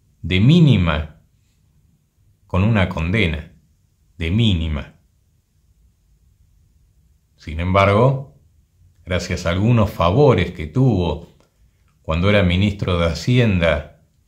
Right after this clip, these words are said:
y el jefe de gobierno de la ciudad de Buenos Aires era Mauricio Macri,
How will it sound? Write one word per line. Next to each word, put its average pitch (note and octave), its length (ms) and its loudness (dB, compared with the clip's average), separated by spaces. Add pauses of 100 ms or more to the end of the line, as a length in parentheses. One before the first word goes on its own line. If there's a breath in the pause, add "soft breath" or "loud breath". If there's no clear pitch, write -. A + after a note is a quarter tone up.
(240)
y E2+ 80 -10
el E2 100 -10
jefe G2 340 -4
de E2 240 -2
gobierno F#2 540 0
de E2+ 60 -2
la D#2+ 100 0
ciudad F#2 240 -2
de F#2+ 40 2
Buenos F2+ 380 -2
Aires F#2+ 400 -2
era F2 160 0
Mauricio F2+ 560 -2
Macri, G2+ 640 -2